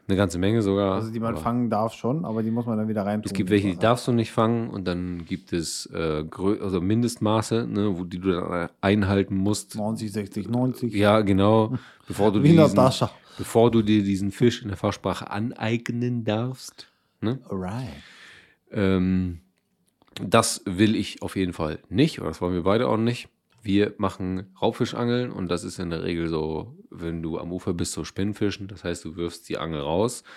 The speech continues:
Speaker 1: und triggerst den Raubfisch mit einem Kunstköder oder whatever, der sich dann fischartig im Wasser bewegt und
Speaker 2: Mhm.
Speaker 1: ihn dann animiert.
Speaker 2: Ach so,
Speaker 1: Ne?
Speaker 2: ist das das, wo man die immer wieder einzieht
Speaker 1: Genau.
Speaker 2: und wieder reinhaut
Speaker 1: Du bist,
Speaker 2: und
Speaker 1: genau,
Speaker 2: wieder
Speaker 1: du bist die
Speaker 2: reinzieht und
Speaker 1: ganze
Speaker 2: wieder
Speaker 1: Zeit
Speaker 2: reinhaut?
Speaker 1: nur am Werfen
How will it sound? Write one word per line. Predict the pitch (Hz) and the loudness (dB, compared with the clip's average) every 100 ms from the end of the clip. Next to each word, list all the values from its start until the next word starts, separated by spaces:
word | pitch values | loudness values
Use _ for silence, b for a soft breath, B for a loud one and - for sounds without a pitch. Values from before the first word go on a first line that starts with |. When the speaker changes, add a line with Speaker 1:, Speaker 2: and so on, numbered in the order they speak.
| B B | B B
Speaker 1:
und | - 95 92 | -4 -4 -2
triggerst | - 104 107 104 - - | -2 2 2 2 -2 -2
den | 92 90 82 90 - | -2 -2 -6 -10 -10
Raubfisch | - 92 - - 101 - - | -4 -4 -4 -4 -4 -4 -6
mit | 92 92 - - | -4 -4 -8 -14
einem | - 85 82 78 80 107 _ _ | -10 -8 -8 -8 -10 -16 _ _
Kunstköder | - 143 - 110 107 107 | 0 0 2 2 4 4
oder | 98 98 | 4 2
whatever, | 98 95 101 95 95 | 2 -2 -2 -2 -2
der | 87 92 | -2 -2
sich | 92 95 | -2 -6
dann | 98 92 95 | -4 -2 -2
fischartig | - - 117 - 67 73 - 78 | -4 -2 -2 -4 -6 -6 -8 -12
im | - 78 | -12 -10
Wasser | 78 - 117 | -10 -10 -8
bewegt | 104 95 104 101 - | -8 -4 -4 -4 -6
und | 98 | -8
Speaker 2:
Mhm. | 95 | -4
Speaker 1:
ihn | 98 | -2
dann | 95 92 92 b b | -2 -2 -4 b b
animiert. | - 117 120 120 123 127 143 147 B B B B | -2 2 4 4 6 8 8 4 B B B B
Speaker 2:
Ach | 110 | -6
so, | 165 | 0
Speaker 1:
Ne? | 160 | 0
Speaker 2:
ist | 131 | 0
das | 143 | -4
das, | 147 147 | -4 -2
wo | 160 | 0
man | 143 139 | 0 0
die | 131 | 0
immer | 135 151 143 | 0 0 0
wieder | 131 110 | 0 -2
einzieht | 113 170 175 208 220 - - | 0 0 0 -2 -2 -4 -2
Speaker 1:
Genau. | - 120 101 | 4 4 4
Speaker 2:
und | 131 | 2
wieder | 131 113 | 2 2
reinhaut | 139 170 | 2 4
Speaker 1:
Du | 190 | 6
bist, | 120 - | 4 2
Speaker 2:
und | |
Speaker 1:
genau, | 113 104 | 2 4
Speaker 2:
wieder | 95 117 | 6 4
Speaker 1:
du | |
bist | 123 175 | 2 2
die | 117 | 2
Speaker 2:
reinzieht | |
und | |
Speaker 1:
ganze | 98 123 143 | 4 4 4
Speaker 2:
wieder | 135 | 0
Speaker 1:
Zeit | 123 139 131 | 4 6 6
Speaker 2:
reinhaut? | 123 | 4
Speaker 1:
nur | 117 120 131 | 0 2 2
am | 110 110 | 0 -2
Werfen | 107 131 160 202 233 | -2 -2 -4 -6 -8